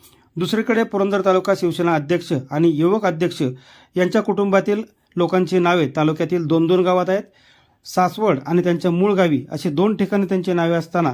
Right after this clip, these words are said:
देखील त्यांना कोणत्याही प्रकारच्या नोटिसा निवडणूक विभागाकडून देण्यात आल्या नाहीत. त्यामुळे निवडणूक आयोगाच्या हेतूबद्दल शंका व्यक्त केली जाते. याबाबतची माहिती आमदार संजय जगताप यांनी आज बुधवारी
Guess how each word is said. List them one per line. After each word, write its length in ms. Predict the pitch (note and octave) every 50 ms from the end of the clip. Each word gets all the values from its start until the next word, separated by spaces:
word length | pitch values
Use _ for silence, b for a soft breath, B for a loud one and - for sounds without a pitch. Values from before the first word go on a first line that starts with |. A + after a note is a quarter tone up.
| C3 -
देखील 420 | D3 C#3+ E3 D#3+ - G3 D3+ B2 B B B B B B B -
त्यांना 200 | F#3 F#3 G3 G3+
कोणत्याही 380 | G3+ G3+ F#3+ F#3 F#3 G#3 G#3+ G3
प्रकारच्या 380 | G3+ F#3 F3+ F#3+ F#3 G3 F#3+
नोटिसा 420 | F3 E3+ E3 D#3+ F#3 E3+ - G3 F#3+
निवडणूक 440 | F3+ E3+ E3 D#3+ D#3 F3+ F3 D3
विभागाकडून 500 | F3 E3 D#3+ D#3+ D#3+ D#3 D#3+ F3+ F3+ D3+
देण्यात 320 | C3+ D#3 D#3 D#3 D#3 D3+ D#3+
आल्या 140 | D#3 D#3 D#3+
नाहीत. 140 | E3 G3 G3 b b b b b b b b _
त्यामुळे 340 | G3 G#3 A3+ A3 F#3 C#3 C3+ C3+ B B B B -
निवडणूक 420 | E3 F#3 F#3+ G3 G3+ A3 A3+ -
आयोगाच्या 420 | G3 F#3 F#3 E3+ F3 D#3+ - G3 E3+
हेतूबद्दल 600 | C#3 E3 D#3+ F#3 F3+ E3+ F3+ D#3+ C#3+ E3+ E3+ F3
शंका 300 | E3 - F3 D#3+ D3+ F3
व्यक्त 240 | E3 D#3 C#3 C3 -
केली 220 | D3+ C3 D3 D3+ C#3+
जाते. 360 | D3 C#3 C3 D3 C3 A#2+ - - _ _ _ b b b b b b b b b b b b -
याबाबतची 500 | E3+ E3+ D#3+ E3 D#3+ D#3 E3 D#3 - F3
माहिती 320 | D#3 D#3 F3+ F3+ F#3 D#3+ B2 -
आमदार 300 | - D#3+ E3 D#3+ E3 D#3+
संजय 320 | D#3 - E3 E3 D#3 E3
जगताप 400 | D#3 D#3+ E3 D#3+ - E3 C3 B2 C3 b b b b b b -
यांनी 360 | E3+ F3 F#3+ F3+ C#3+ B2+ B2+ b b b b b b -
आज 180 | E3 E3 D3+
बुधवारी 420 | D3 E3 E3 E3 F#3+ G3 D#3 C3